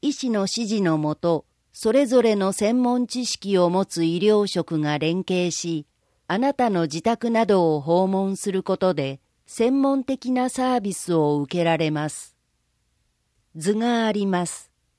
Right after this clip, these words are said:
説明。様々な医療職が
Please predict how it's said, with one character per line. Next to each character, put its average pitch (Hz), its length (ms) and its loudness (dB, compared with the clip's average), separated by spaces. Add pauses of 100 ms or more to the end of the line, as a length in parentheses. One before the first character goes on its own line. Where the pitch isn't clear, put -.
(600)
説 - 380 -6
明。 196 440 -2 (800)
様 233 380 0
々 226 280 0
な 190 160 0
医 180 140 -2
療 208 260 2
職 165 360 -4
が 156 260 -6